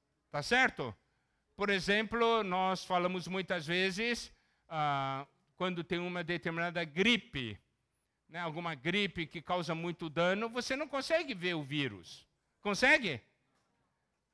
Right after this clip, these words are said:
Então, como é que você sabe que pegou ou não pegou? É, é pelo sintoma,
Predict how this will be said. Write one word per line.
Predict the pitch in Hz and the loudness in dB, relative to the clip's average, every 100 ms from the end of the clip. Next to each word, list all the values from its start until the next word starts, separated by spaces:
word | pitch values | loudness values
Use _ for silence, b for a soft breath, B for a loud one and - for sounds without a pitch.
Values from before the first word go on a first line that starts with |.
| _ | _
Então, | 190 190 247 | -2 2 2
como | 247 262 | 2 4
é | 294 | 4
que | - 285 | 4 4
você | 277 269 285 | 2 4 2
sabe | 240 - 277 269 208 175 139 113 _ _ _ _ _ | 2 6 8 10 8 4 0 -4 _ _ _ _ _
que | 214 | -10
pegou | 208 247 240 285 | 2 4 10 10
ou | |
não | 269 262 | 10 6
pegou? | 247 247 240 226 135 - _ _ _ _ _ _ _ | 4 8 12 12 10 4 _ _ _ _ _ _ _
É, | 160 151 156 147 | -6 -4 -2 -4
é | |
pelo | 143 127 135 | -4 -6 -6
sintoma, | - 196 196 165 165 156 107 98 | -6 -8 -8 -6 -4 -4 -8 -10